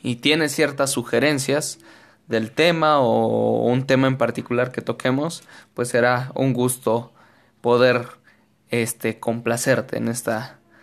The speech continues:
en esta emisión. Y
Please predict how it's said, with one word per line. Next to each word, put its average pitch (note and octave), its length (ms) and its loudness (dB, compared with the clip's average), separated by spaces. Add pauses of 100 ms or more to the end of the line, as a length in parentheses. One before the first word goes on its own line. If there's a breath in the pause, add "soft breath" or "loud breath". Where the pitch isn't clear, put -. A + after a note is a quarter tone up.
(300 soft breath)
en B2+ 200 -2
esta B2+ 540 2
emisión. C3+ 680 0 (880 soft breath)
Y A#2 540 2